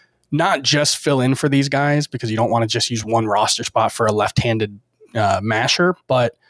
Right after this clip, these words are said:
guys who can slide in wherever you need them, I think that's the way to go about it.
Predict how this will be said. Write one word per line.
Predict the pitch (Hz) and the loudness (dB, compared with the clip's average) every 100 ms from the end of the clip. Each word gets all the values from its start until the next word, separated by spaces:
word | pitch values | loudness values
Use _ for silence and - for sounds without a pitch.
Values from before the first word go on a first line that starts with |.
| _ _ _ _ - | _ _ _ _ -4
guys | 139 139 135 - | 0 2 0 0
who | 135 127 | 0 0
can | - 127 117 107 104 - _ _ _ _ _ | 0 0 0 -2 -6 -12 _ _ _ _ _
slide | - - 151 147 147 | -4 0 2 2 2
in | 143 135 | 2 2
wherever | 123 123 127 | 2 2 0
you | 113 | -4
need | 107 120 131 | -4 -4 0
them, | 160 143 | 0 2
I | |
think | 117 143 110 | 0 -2 -2
that's | 120 117 104 - | -2 -2 -2 -2
the | 123 | 0
way | 110 | 0
to | 107 | 0
go | 95 92 | 0 0
about | 101 - - | 0 -2 -2
it. | - - | -4 -6